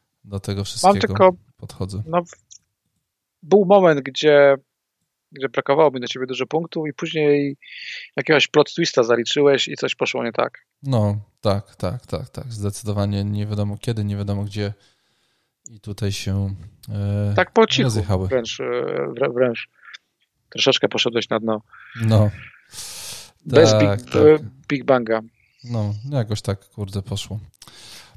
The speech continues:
Speaker 1: Nie wiem,
Speaker 2: A powiedz
Speaker 1: zdarza
Speaker 2: mi,
Speaker 1: się.
Speaker 2: mam, mam tu pytanie jeszcze od jednego uczestnika, e, czy, przepraszam, e, użytkownika portalu Twitter,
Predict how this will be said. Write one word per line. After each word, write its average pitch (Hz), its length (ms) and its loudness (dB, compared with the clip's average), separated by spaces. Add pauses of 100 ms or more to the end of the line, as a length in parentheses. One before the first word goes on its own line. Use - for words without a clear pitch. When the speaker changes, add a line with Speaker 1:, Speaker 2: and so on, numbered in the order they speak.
(120)
Speaker 1:
Nie 110 120 -4
wiem, 101 220 -2 (140)
Speaker 2:
A - 60 -10
powiedz 185 240 6
Speaker 1:
zdarza - 180 0
Speaker 2:
mi, 143 60 4
Speaker 1:
się. 135 100 2
Speaker 2:
mam, 151 180 0
mam 143 280 0
tu 139 100 -4
pytanie 139 360 0
jeszcze 127 260 -4
od 120 140 -2
jednego 113 840 -2 (420)
uczestnika, 123 760 0 (340)
e, 117 100 -2
czy, - 120 -8
przepraszam, 113 340 -2
e, 113 240 2
użytkownika 123 600 2
portalu 117 420 2
Twitter, 120 440 0